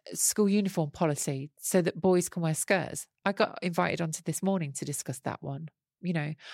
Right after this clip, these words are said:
when Kelly Maloney came out as trans, I got invited onto every single news show in Britain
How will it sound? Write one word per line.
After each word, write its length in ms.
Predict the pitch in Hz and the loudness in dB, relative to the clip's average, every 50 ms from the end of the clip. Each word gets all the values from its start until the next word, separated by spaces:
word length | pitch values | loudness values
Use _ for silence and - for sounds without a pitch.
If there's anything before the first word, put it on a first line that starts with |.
| - - - | -14 -6 -4
when 120 | 208 196 | -4 -2
Kelly 220 | - - 240 214 | 0 2 2 4
Maloney 300 | 190 185 190 196 190 185 | 4 4 4 4 4 2
came 220 | 165 - 180 160 151 | 0 0 0 0 -2
out 120 | 147 - | -2 -4
as 80 | - - | -4 -4
trans, 480 | - - 151 131 - 117 - 156 - - - - - - - | -4 -4 -4 -4 -6 -8 -10 -10 -10 -10 -12 -18 -20 -8 -4
I 80 | - 190 | -2 0
got 140 | - 214 - | 0 0 2
invited 280 | 175 196 185 175 - | 2 2 2 2 0
onto 180 | 180 170 - - - _ - | -2 -4 -4 -6 -6 _ 0
every 440 | 214 220 214 - - - 233 226 214 | 0 0 0 -4 -8 -6 -6 -6 -4
single 420 | - - 196 180 175 165 160 160 | -2 -2 -2 -2 -2 -2 -2 -2
news 240 | 156 160 165 165 156 | 0 0 0 0 -2
show 240 | - 151 139 139 - | -2 -4 -4 -4 -4
in 160 | - 147 147 | -6 -6 -2
Britain 640 | 143 160 151 139 - - 117 104 - - 175 - 170 | 0 0 -2 -2 -2 -6 -6 -6 -8 -10 -14 -16 -14